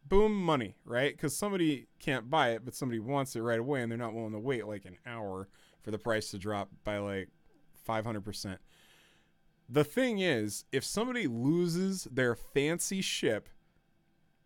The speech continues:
right away, that,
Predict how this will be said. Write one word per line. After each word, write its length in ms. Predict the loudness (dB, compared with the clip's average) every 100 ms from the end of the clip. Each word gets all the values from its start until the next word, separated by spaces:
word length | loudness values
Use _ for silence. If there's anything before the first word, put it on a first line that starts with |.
| _ _ _ _ _ -20 -20 _ _ _
right 380 | -10 -2 4 4
away, 600 | 4 2 0 0 0 -4 -12 _ _ _ _ _ _ _ _ _ -20 -20 -2
that, 280 | 4 4